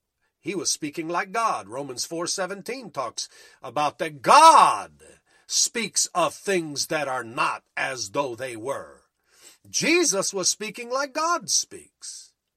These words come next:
He was doing what he repeatedly did through his ministry.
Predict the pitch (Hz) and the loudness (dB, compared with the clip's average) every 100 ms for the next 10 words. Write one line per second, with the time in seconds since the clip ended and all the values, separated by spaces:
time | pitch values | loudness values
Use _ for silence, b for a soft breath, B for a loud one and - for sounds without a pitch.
0 | _ _ b b b 214 277 240 175 202 | _ _ b b b -2 0 2 2 2
1 | 220 214 196 196 202 180 170 - - 285 | 2 2 0 0 0 -2 -2 -4 -6 -6
2 | 302 294 277 277 185 185 226 190 180 214 | -2 -4 -4 -8 -4 2 2 0 -10 -8
3 | 165 175 117 135 98 - - 85 _ | -6 -6 -8 -12 -8 -8 -10 -14 _